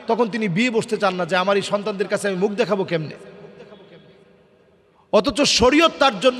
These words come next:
বিবাহটাকে কোনো নিষেধাজ্ঞার মধ্যে শরীয়ত নেয়নি। আপনার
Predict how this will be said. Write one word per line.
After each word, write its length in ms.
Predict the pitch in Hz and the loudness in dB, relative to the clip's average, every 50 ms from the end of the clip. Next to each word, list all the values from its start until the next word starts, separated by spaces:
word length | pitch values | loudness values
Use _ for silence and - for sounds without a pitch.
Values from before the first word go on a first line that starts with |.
| 240 190 165 | 0 0 0
বিবাহটাকে 640 | 214 226 226 277 277 262 269 269 - - - 262 277 294 294 - - - - - - - - - 277 262 - 247 240 - - 262 277 294 - - - - - - - - _ - | 0 2 4 4 4 4 4 2 0 2 4 4 4 4 4 0 -6 -14 -16 -16 -18 -18 -16 -16 -16 -16 -18 -18 -20 -20 -20 -20 -20 -20 -20 -20 -20 -20 -20 -20 -20 -20 _ -4
কোনো 140 | - 269 285 262 | -2 0 2 2
নিষেধাজ্ঞার 680 | 240 247 - - 285 240 269 254 208 196 254 240 233 | 2 4 6 6 6 6 4 4 4 4 4 4 4
মধ্যে 200 | 226 208 180 226 | 4 2 4 2
শরীয়ত 380 | - - - 220 226 220 196 - 180 | 2 4 4 4 4 4 2 4 4
নেয়নি। 300 | 220 240 226 190 151 - - - - - - - - - 208 220 220 196 - 190 233 233 226 180 - - - - - - - - _ _ - _ _ - | 4 4 4 4 0 -4 -10 -14 -16 -18 -18 -18 -18 -18 -18 -18 -18 -20 -20 -20 -20 -20 -20 -20 -20 -20 -20 -20 -20 -20 -20 -20 _ _ -20 _ _ -2
আপনার 220 | - 269 202 311 | 0 2 2 4